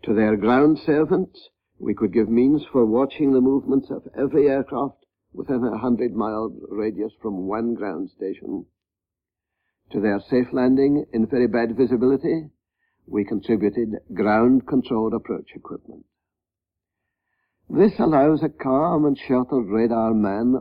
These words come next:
or woman to talk down an incoming aircraft through quite dense fog, and so on.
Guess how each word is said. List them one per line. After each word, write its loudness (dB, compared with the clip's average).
or -2
woman 0
to 2
talk 0
down 0
an -4
incoming 2
aircraft -10
through -4
quite -4
dense -2
fog, -10
and -4
so -4
on. -4